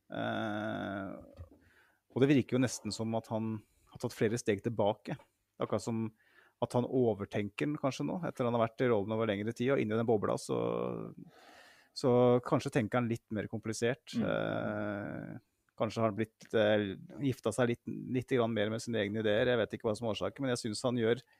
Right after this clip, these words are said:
Speaker 1: markant svakere taktiske valg nå enn han gjorde i starten. Så det å si at han lærer på jobb, det, ja, altså,
Speaker 2: <laughs>
Speaker 1: jeg føler ikke at det handler ikke, altså det å lære på jobb, det, jeg og du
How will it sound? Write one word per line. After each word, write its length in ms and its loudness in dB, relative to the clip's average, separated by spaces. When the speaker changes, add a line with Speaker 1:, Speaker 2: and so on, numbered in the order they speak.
Speaker 1:
markant 640 2
svakere 840 0
taktiske 440 -2
valg 220 4
nå 140 0
enn 100 0
han 80 0
gjorde 160 0
i 80 -6
starten. 420 -2
Så 80 -8
det 140 4
å 20 -2
si 140 0
at 100 -2
han 80 0
lærer 320 4
på 100 -2
jobb, 220 4
det, 140 6
ja, 160 4
altså, 400 -2
Speaker 2:
<laughs> 840 -6
Speaker 1:
jeg 100 6
føler 160 12
ikke 160 10
at 80 8
det 60 4
handler 260 4
ikke, 160 2
altså 240 2
det 80 8
å 80 6
lære 300 6
på 80 2
jobb, 180 2
det, 60 8
jeg 240 8
og 80 6
du 60 6